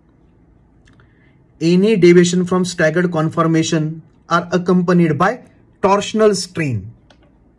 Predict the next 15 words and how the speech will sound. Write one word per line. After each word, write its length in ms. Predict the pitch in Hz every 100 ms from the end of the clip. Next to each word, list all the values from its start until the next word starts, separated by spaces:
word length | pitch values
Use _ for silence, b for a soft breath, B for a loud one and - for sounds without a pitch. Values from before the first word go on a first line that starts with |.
| -
हे 100 | 175
जे 120 | 196
फिरतंय 580 | 190 202 208 208 233 202
त्याच्यासाठी 800 | 202 _ _ 202 196 196 220 294 - _ _ _ 190
एनर्जी 480 | 196 220 220 233
लागणार 420 | 196 139 135 117 95
आहे. 100 | 110 - _ _ _ _ _ _ _ - - -
का? 180 | 208 185 b b b -
तर 60 |
अशा 340 | - 175 - 220
टाईपची 400 | 220 202 - 240
arrangement 580 | 170 175 180 196 190
minimum 460 | 170 180 196 214 220
एनर्जीची 520 | 175 175 175 160 156 165
असेल. 300 | 120 -